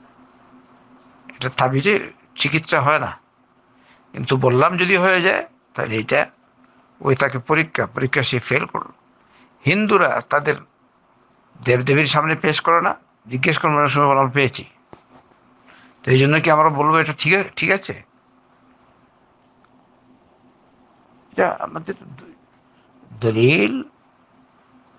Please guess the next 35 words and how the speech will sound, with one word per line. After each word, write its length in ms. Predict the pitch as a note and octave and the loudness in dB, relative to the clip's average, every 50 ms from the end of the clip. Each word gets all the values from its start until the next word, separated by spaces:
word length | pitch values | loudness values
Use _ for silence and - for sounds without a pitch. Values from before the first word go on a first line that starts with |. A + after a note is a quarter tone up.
| _ _ - | _ _ -2
ছেড়ে 420 | - - C3 A2+ A2 B2 C3 - | 0 0 0 0 -2 -4 -4 -6
কোনো 240 | - - D#3 E3 D#3+ | -4 -2 -2 0 0
কাজ 280 | D#3+ C#3+ C#3+ C#3 - | 2 0 -2 -2 -4
করা 240 | - - A#2+ A2+ G#2 | -8 -12 -10 -10 -10
যায় 180 | G2 - - - - | -12 -14 -20 -20 -20
না। 120 | - - - - - | -20 -20 -18 -8 -4
যেটা 240 | B2 B2 - F3+ - - | -4 -2 -2 -2 -4 -4
গলত, 420 | - C#3+ A#2+ A#2 C#3+ D#3 - - - | -6 -4 0 2 2 2 0 -2 -8
এটা 180 | C3+ B2 B2+ - | -6 -6 -6 -6
গলতই। 380 | - D3 A#2+ B2+ C3+ - - F#2+ - _ _ _ _ _ _ _ _ _ _ _ _ _ _ _ _ _ _ _ _ - - _ _ _ _ _ _ _ _ _ _ _ _ _ _ - - A2 | -6 -4 -2 -2 -2 -2 -6 -18 -20 _ _ _ _ _ _ _ _ _ _ _ _ _ _ _ _ _ _ _ _ -20 -20 _ _ _ _ _ _ _ _ _ _ _ _ _ _ -16 -12 -6
দুনিয়ার 380 | A2+ A#2+ A#2+ B2 B2+ C3+ C#3+ | -2 0 2 2 2 2 2
পার্থিব 380 | C#3+ - D3 C3+ - - C#3+ B2+ - _ _ _ - | 0 0 -2 -2 -4 -8 -18 -18 -18 _ _ _ -10
ভোগ 160 | A#2+ C3+ D3 | -10 -8 -8
বিলাসের 440 | D3 D3 C#3+ C#3+ C3+ - D3 C3+ C3 | -4 0 0 0 0 0 -4 -6 -4
জন্য 200 | C#3+ C3+ C#3 C3+ | -4 -2 -2 -2
আপনি 200 | B2 A#2+ C#3 C3+ | -2 -2 -6 -8
যদি 280 | C#3 C#3 C#3 C#3+ C#3 - _ _ _ _ _ _ _ _ - - _ - | -8 -8 -10 -10 -10 -10 _ _ _ _ _ _ _ _ -20 -18 _ -4
আল্লাহর 280 | - B2+ B2+ C3+ C3 | -2 0 2 2 2
বিধান 300 | A#2+ C3 C3 C#3 C3+ B2+ | 2 2 2 2 2 0
পালন 300 | - - A#2+ A#2+ C3 C3 | 0 0 0 2 2 0
না 120 | B2 A#2+ A#2 | 0 -2 -2
করেন, 240 | - - - - - - - _ _ _ _ _ _ _ _ - - | -2 -4 -6 -6 -8 -12 -18 _ _ _ _ _ _ _ _ -20 -10
তো 60 | - | -4
এই 160 | B3+ - G3+ F#3 | 0 0 0 2
জায়গায় 260 | A#3 A#3 C4+ E4+ - | 2 2 2 2 0
তো 80 | - | -2
পরীক্ষা। 440 | G3 - F3 D3+ C3 - - - - - - - _ _ _ _ _ _ _ _ _ _ _ _ _ _ _ _ _ _ _ _ _ _ _ - | -2 0 0 0 -2 -2 -6 -12 -14 -14 -18 -20 _ _ _ _ _ _ _ _ _ _ _ _ _ _ _ _ _ _ _ _ _ _ _ -4
পরীক্ষা 320 | D#3 D#3+ F3 - G#3 G3 | -2 -2 -2 0 0 0
তো 100 | G#3 G3 | 2 4
এখানেই, 400 | F#3 F3+ F#3+ G#3 G#3 G3 C#3+ A2+ | 2 2 2 2 0 0 0 -2
আর 80 | A2+ C3 | -2 -2
নাইলে 220 | D#3 F3 G3 G3 | -2 -2 -2 0
তো 100 | - F#3 | 0 -2
আপনি 180 | E3+ F3 F3+ F#3 | 0 0 2 2
আখিরাত, 420 | F3 E3+ E3 F3+ D#3+ D3 - | 2 2 2 0 0 0 -2